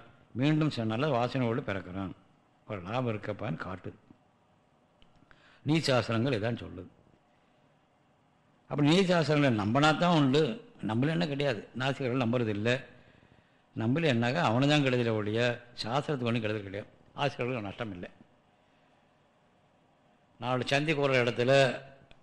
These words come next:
க-, கைகாட்டு மரத்தில் நாலு ஊருக்கு போகிறதுக்கு இத்தனை கிலோமீட்டர் எழுதியிருந்தாக்கா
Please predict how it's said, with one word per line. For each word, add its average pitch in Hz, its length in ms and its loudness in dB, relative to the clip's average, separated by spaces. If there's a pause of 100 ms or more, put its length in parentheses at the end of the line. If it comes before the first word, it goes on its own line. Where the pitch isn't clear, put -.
(420)
க-, 139 260 0
கைகாட்டு 135 420 4
மரத்தில் 113 420 0
நாலு 117 260 2
ஊருக்கு 135 300 2
போகிறதுக்கு 107 480 0
இத்தனை 117 260 -2
கிலோமீட்டர் 113 540 -2
எழுதியிருந்தாக்கா 107 680 0